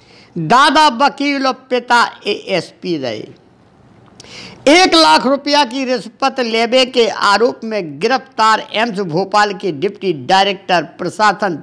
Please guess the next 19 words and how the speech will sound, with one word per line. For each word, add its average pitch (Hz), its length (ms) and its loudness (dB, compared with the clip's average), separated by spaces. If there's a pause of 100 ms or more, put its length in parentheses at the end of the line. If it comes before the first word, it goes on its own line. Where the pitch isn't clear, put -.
धीरेंद्र 262 400 4
प्रताप 214 500 0
सिंह 185 280 -2
ने 180 140 -2
बेईमानी 202 840 0
में 185 240 0
भी 180 140 4
ईमानदारी 156 500 0
दिखाई 143 420 -6
है। 127 200 -6
जांच 254 300 2
में 294 120 0
खुलासा 269 440 0
वो 240 260 2
है 240 160 2 (580)
कि 294 100 6
धीरेंद्र 285 480 4
खो 285 280 2
फार्मासिस्ट 262 1000 -2